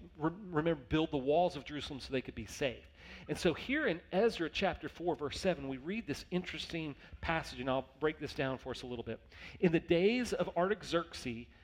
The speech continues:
Bishlam and Mithredath and Tabeel and the rest of their associates wrote to Exer-, Artaxerxes, king of Persia.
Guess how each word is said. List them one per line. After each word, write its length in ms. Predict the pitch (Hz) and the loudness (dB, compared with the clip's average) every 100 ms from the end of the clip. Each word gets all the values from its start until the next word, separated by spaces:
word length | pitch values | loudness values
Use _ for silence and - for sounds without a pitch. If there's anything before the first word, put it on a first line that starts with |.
| - - | -20 2
Bishlam 640 | 180 190 - 180 185 180 196 | 4 4 0 0 2 0 0
and 300 | 156 139 143 - - | 0 0 0 -6 -4
Mithredath 680 | 151 151 139 156 139 113 120 127 - - - | -2 -2 -2 0 0 0 -4 -10 -18 -14 -2
and 140 | 151 | 0
Tabeel 540 | - 147 160 135 113 123 - - - | 0 -4 0 2 2 -2 -14 -20 2
and 100 | 165 | 2
the 80 | 143 | 2
rest 400 | 131 185 196 - | 4 4 4 0
of 80 | 170 | -2
their 140 | 156 | 0
associates 720 | 135 - 165 156 123 123 - - - - 139 131 | 0 0 -2 -2 -4 -4 -6 -14 -20 -20 -4 4
wrote 320 | 190 285 - | 6 4 0
to 120 | 202 | 0
Exer-, 560 | 175 151 110 147 151 - - | 2 0 2 2 2 -2 -2
Artaxerxes, 800 | 156 160 143 143 139 - 131 120 | 2 2 0 -2 -2 -4 -8 -8
king 260 | - - 160 | -8 -6 -4
of 100 | 151 | -6
Persia. 380 | - 139 120 113 | 0 0 0 -6